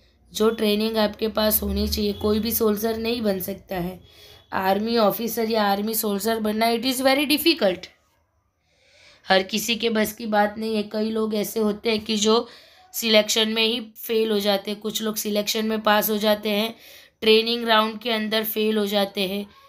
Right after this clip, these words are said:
कुछ लोग ऐसे होते हैं कि ट्रेनिंग के टाइम पर खुद ही थक कर ना बोल देते हैं। Very difficult training is there, but यहाँ पर पीपल को,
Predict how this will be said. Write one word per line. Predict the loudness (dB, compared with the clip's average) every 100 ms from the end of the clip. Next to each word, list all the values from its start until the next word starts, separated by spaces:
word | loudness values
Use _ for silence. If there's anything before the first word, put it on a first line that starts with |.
| -20 _
कुछ | -6 -4 0
लोग | 2 2
ऐसे | 2 0 0
होते | 0 0
हैं | 0
कि | 0
ट्रेनिंग | 0 0 0 -2
के | -2
टाइम | 0 0 0
पर | -2 -4
खुद | -4 -4
ही | 0 0 0
थक | -2 -2
कर | -2 0
ना | 2 2
बोल | 2 0 -2
देते | -4 -8 -10
हैं। | -12 -12 _ _ _ _ _ -2
Very | 0 2 2
difficult | 2 2 2 2
training | 0 -2 -2 -4
is | -4 -4
there, | -10 -10 -16 _ _ _ _ _ _ _ _ _ -20 -20 -20 -20 -20 _
but | 0 0 -2 -16 _ _ _ -8
यहाँ | -2 0 0 0
पर | -2 -2
पीपल | -4 -6 -4 -2 -2
को, | -2 -2 -2